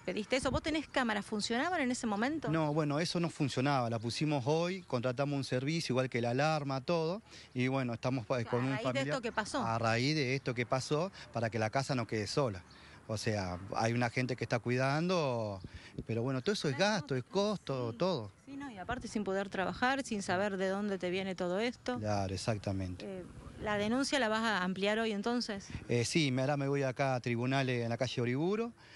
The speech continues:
Speaker 2: a pedir un móvil, porque hoy yo ya no puedo abonar lo que estamos, me, me voy a quedar acá en mi casa, eh, solo,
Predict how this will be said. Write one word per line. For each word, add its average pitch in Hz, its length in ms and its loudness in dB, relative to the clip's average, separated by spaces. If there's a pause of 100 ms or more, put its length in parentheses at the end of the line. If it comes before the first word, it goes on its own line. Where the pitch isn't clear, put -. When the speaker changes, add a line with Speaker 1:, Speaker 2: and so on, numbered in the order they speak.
(140)
Speaker 2:
a 117 160 2
pedir 131 400 0
un 131 160 2
móvil, 208 460 2 (440)
porque 117 520 0
hoy 175 500 0 (320)
yo - 160 -4
ya 135 140 0
no 127 120 2
puedo 131 160 2
abonar 131 280 2
lo 127 100 0
que 117 80 -4
estamos, 139 280 0
me, 135 140 -2 (280)
me 117 100 0
voy 120 120 2
a 123 100 2
quedar 127 240 0
acá 123 200 0
en 120 60 0
mi 120 80 -2
casa, 196 500 0 (280)
eh, 110 120 -2
solo, 190 400 2